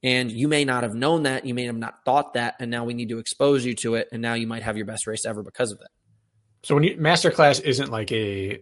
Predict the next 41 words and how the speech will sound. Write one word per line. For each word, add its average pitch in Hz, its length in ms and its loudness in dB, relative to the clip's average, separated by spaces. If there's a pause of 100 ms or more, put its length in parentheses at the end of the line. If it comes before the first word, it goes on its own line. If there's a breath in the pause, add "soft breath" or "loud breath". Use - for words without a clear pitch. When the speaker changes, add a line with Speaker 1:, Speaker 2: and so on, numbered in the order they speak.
(100)
Speaker 2:
a 120 120 2
word 110 400 0
that 104 140 -6
describes 104 680 -2
how 120 160 -2
good 110 300 -4
you're 104 100 -8
gonna 98 160 -8
get 98 320 -8 (420 soft breath)
at, 107 260 -4 (280)
at 104 220 0
fitness. 113 460 0
It - 140 -6
describes 107 520 -2
the 113 160 -4
all-encompassing, 107 880 -4
like, 92 180 -8
learning 113 460 -2 (520 soft breath)
all 113 360 6
about 92 680 -2
Hyrox, 90 540 -6
how 131 220 0
to 131 80 0
train 120 240 0
for 120 180 2
it, 110 80 -2
how - 220 4
to 117 100 2
race 107 300 -2
it, 110 100 -4
how 123 200 -4
to 117 100 -2
match 110 280 -6
your 110 200 -4
skill 107 320 0
set 107 340 -4
and 107 80 -8
your 98 160 -6
metrics 98 520 -6
to 117 180 -2
the 101 180 -6